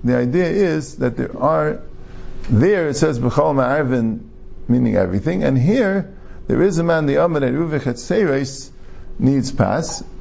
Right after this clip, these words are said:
So there we would say it's Dafka Ruvi Tchumen, but the Ruvi Chetzeres would need pas because there is such a Tana holds away, either Rabbi Shua or Rabbi Meir. So that's why it said it again, B'chol Ma'arvin, to teach you that a Ruvi Chetzeres does not need pas.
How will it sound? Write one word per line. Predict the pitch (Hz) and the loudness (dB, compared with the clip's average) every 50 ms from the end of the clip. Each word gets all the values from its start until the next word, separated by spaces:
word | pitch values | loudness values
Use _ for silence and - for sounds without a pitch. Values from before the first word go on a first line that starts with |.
| - - | -12 -10
So | - - 110 110 | -4 0 0 2
there | 110 117 170 202 185 160 151 151 117 107 - - - - | 4 4 4 4 4 4 2 0 -2 -4 -8 -10 -10 -2
we | - 117 127 135 | 2 2 4 4
would | 123 113 117 | 2 0 0
say | - - 131 127 | 0 0 2 2
it's | 120 107 117 | 2 -2 0
Dafka | 117 123 120 113 - | 0 0 0 0 -2
Ruvi | 120 110 107 98 101 98 | -2 0 2 2 0 -2
Tchumen, | - - - 110 120 165 214 - - - - - - - - - - - - - - | -2 -2 0 0 2 2 0 -4 -6 -12 -12 -12 -12 -12 -12 -12 -12 -10 -8 -4 2
but | 107 | 2
the | 107 | 4
Ruvi | 117 143 151 131 123 | 4 4 2 0 2
Chetzeres | 117 117 110 - - 147 147 143 131 120 113 - 117 | 2 0 0 2 2 2 4 4 2 2 0 0 0
would | 110 110 | 2 2
need | 117 110 92 - | 2 2 2 2
pas | 107 92 95 117 131 - | 2 2 2 0 -2 -2
because | - - 98 113 107 90 | -6 -6 -4 -4 -2 0
there | 104 110 135 | 0 0 0
is | 131 - | 0 0
such | 127 107 - 113 | -2 -4 -2 -4
a | 101 | -2
Tana | - 107 104 104 98 92 | 0 2 2 2 2 2
holds | 92 98 101 90 98 | 2 0 0 0 0
away, | 95 101 117 135 123 | 0 2 2 0 0
either | 98 92 | 0 -2
Rabbi | 90 82 82 - | -2 -2 -2 -4
Shua | - - - 156 170 180 165 | -4 -2 0 0 0 2 2
or | 127 98 | 0 0
Rabbi | 85 85 87 90 | -2 -2 -2 0
Meir. | - 139 170 208 233 269 - - - - - - - - - - - | 0 2 2 2 0 -2 -6 -12 -14 -14 -14 -12 -12 -10 -10 -10 -2
So | - - | 2 2
that's | 127 160 165 - | 2 2 2 2
why | 170 165 151 | 2 2 2
it | 131 | 2
said | - - 156 170 160 | 2 2 4 4 4
it | 160 | 2
again, | 156 147 165 214 226 196 160 | 0 2 2 2 2 2 2
B'chol | 151 135 - 170 190 180 | 0 0 2 2 2 2
Ma'arvin, | 175 180 190 220 233 190 175 165 - | 0 2 2 2 0 0 -2 -2 -2
to | 165 - | -4 -2
teach | - 214 262 233 - - | 0 0 0 0 0 2
you | 180 190 233 277 - - - - - - - - - - - - - - | 2 2 2 0 -4 -10 -14 -16 -16 -14 -14 -12 -12 -12 -10 -8 -4 2
that | 143 139 139 | 2 4 4
a | 139 | 6
Ruvi | 160 202 220 208 196 156 | 4 4 4 2 2 2
Chetzeres | 165 151 - - 196 196 180 156 131 | 2 0 2 2 2 4 4 0 0
does | 143 131 135 | 0 2 2
not | 185 175 147 113 | 2 2 4 2
need | 123 110 85 - | 2 2 2 0
pas. | - - - - - - - - | -2 -2 -2 -6 -12 -12 -12 -12